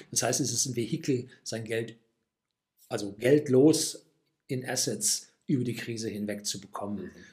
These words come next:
Speaker 1: dass man nach der Krise dann was hat.
Speaker 2: Okay. Ja gut, wer mehr darüber wissen will, der kann den, äh, deinen Artikel, dein Buch darüber lesen. <laughs> Und natürlich auf deinem,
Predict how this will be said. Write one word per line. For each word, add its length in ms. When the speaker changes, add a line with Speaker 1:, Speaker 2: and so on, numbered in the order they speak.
Speaker 1:
dass 160
man 180
nach 200
der 100
Krise 320
dann 180
was 200
hat. 280
Speaker 2:
Okay. 420
Ja 100
gut, 260
wer 120
mehr 380
darüber 380
wissen 200
will, 100
der 100
kann 240
den, 360
äh, 140
deinen 280
Artikel, 340
dein 180
Buch 300
darüber 420
lesen. 460
<laughs> 1000
Und 240
natürlich 440
auf 100
deinem, 400